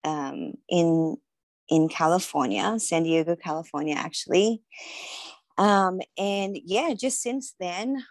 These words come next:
oh my goodness, if anyone had have told me as a child that this is where I would be and this is who I <laughs> would be,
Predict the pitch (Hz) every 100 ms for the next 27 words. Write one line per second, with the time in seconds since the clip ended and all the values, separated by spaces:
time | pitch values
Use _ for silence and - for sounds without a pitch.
0 | - 220 202 170 214 214 147 170 185 185
1 | - 208 208 190 190 180 165 - 185 185
2 | 175 160 - - 180 202 156 151 143 143
3 | - 175 - 165 156 151 131 131 - 214
4 | 226 214 208 196 - 143 131 127 127 -
5 | - _ _ _ - 131 127 - 247 240
6 | 226 254 254 233 202 233 185 202 196